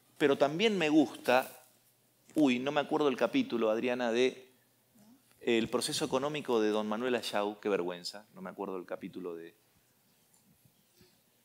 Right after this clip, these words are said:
Un capítulo donde don Manuel analiza la innovación y a-, nos hace entender perfectamente, mejor que sus maestros, Friedman, Hayek,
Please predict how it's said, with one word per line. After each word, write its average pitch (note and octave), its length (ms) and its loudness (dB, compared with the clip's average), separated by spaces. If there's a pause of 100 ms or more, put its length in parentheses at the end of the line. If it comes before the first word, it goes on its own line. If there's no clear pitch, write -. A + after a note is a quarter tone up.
(460)
Un F#3 160 2
capítulo E3+ 480 4
donde A#2 320 2
don A#2+ 240 -2
Manuel C#3+ 300 0
analiza B2+ 420 0
la A2 80 2
innovación G2 840 -4 (500)
y B2 140 0
a-, B2 120 2 (120)
nos C3 300 -2
hace F#3+ 200 2
entender A#2+ 760 2 (380)
perfectamente, A#2+ 1120 4
mejor A#2+ 320 2
que D#3 100 2
sus B2 160 0
maestros, B2+ 720 2 (460)
Friedman, B2 1120 0 (420)
Hayek, A2+ 600 4